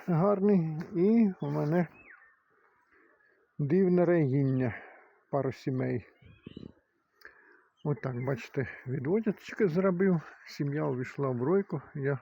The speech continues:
вирішив зробити відводочок. Тут матка вже червить, рамка засіяна. Але ця сім'я не відпустила рій,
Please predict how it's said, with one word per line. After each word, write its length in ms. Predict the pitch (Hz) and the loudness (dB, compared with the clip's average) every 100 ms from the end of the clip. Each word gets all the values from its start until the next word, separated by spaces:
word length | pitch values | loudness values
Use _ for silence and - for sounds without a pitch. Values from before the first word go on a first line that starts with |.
| - | -6
вирішив 480 | 143 135 - 143 117 | -8 -8 -8 -6 -6
зробити 480 | 117 123 131 - 123 | -4 -4 -6 -8 -4
відводочок. 600 | 131 117 120 117 - 135 - - - - - - - | -2 -2 -4 -6 -10 -12 -14 -20 -20 -20 -20 -14 -4
Тут 160 | 202 | -2
матка 340 | 175 156 - 147 | 0 0 -2 -4
вже 180 | 131 131 | -4 -4
червить, 500 | - 131 123 - - - _ _ - - - _ _ _ - | 0 0 0 -4 -14 -20 _ _ -20 -20 -20 _ _ _ -10
рамка 400 | 165 165 165 - | -4 -2 -2 -2
засіяна. 680 | 131 139 - 147 127 123 110 - _ _ - - - - - - - - | -2 -2 -4 -6 -4 -6 -6 -12 _ _ -20 -20 -20 -20 -20 -20 -14 -2
Але 260 | 170 339 | 2 2
ця 260 | - - 240 | 2 2 2
сім'я 560 | - 202 202 220 196 160 - - - | 4 6 6 6 4 0 -12 -16 -2
не 280 | 151 202 175 | 2 4 4
відпустила 720 | 165 - 160 - 180 165 156 | 4 2 -4 0 2 4 4
рій, 240 | 147 127 | 2 0